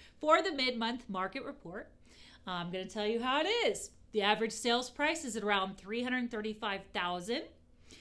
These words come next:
and our days on market have gone up substantially as compared to years past. We're at twenty-nine now, folks. So your home may not sell instantly anymore, especially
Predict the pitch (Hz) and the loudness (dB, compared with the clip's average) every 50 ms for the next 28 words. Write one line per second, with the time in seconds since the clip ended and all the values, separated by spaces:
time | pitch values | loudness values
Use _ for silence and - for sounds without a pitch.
0 | - - - - - - - 208 220 220 214 220 220 220 240 247 240 240 285 320 | -20 -20 -20 -20 -20 -12 -4 0 2 2 2 2 0 0 0 0 2 2 2 0
1 | 349 339 339 330 285 254 247 269 302 - 320 240 240 262 330 370 370 - 320 349 | 2 2 2 2 2 4 4 2 2 2 0 0 2 4 2 2 2 0 -4 -4
2 | 381 359 311 359 370 - - - 381 359 - - - - - 240 269 294 294 294 | -2 0 0 0 0 -2 -2 -4 -4 -4 -4 -6 -8 -2 2 4 4 4 4 2
3 | - 247 226 190 175 151 - - - - - - - - 208 220 214 220 - 247 | -2 -2 -2 -2 -2 -4 -8 -10 -18 -20 -20 -18 -8 -2 -2 -2 -2 -2 -4 -4
4 | 208 - - 208 202 185 - 196 180 175 170 170 165 - - - 160 147 147 - | -4 -4 -2 -2 -2 -2 -4 -6 -6 -4 -4 -4 -6 -8 -10 -10 -10 -10 -10 -12
5 | - 277 349 427 415 - - - 349 330 339 330 277 240 254 285 302 294 220 185 | -8 -6 -6 -6 -6 -8 -10 -10 -8 -8 -6 -4 -2 -2 -2 -2 -2 -2 -4 -4
6 | 175 165 160 - - 160 160 190 - - - - - - - - - - - - | -4 -6 -8 -10 -10 -10 -10 -10 -12 -14 -14 -14 -14 -16 -18 -20 -20 -20 -20 -20
7 | - - - - 302 294 285 285 285 294 294 - - - - - 233 247 277 285 | -20 -14 -8 -2 0 2 4 4 4 2 0 -4 -12 -20 -16 -8 -6 -4 -4 -2
8 | 311 320 359 320 247 202 202 240 285 320 285 294 302 311 - - - 294 302 294 | -4 -2 -2 -2 -2 0 0 0 0 0 0 0 0 -2 -6 -6 -6 -4 -4 -2
9 | 277 285 302 320 320 - - 220 - 202 190 185 180 175 170 170 170 160 156 - | -2 -4 -4 -6 -8 -8 -12 -10 -8 -8 -8 -8 -6 -6 -6 -6 -6 -6 -8 -10
10 | - - 185 - - - - 277 277 277 - - 240 196 196 208 208 | -10 -10 -8 -8 -8 -6 -4 -6 -6 -6 -6 -6 -6 -4 -4 -6 -8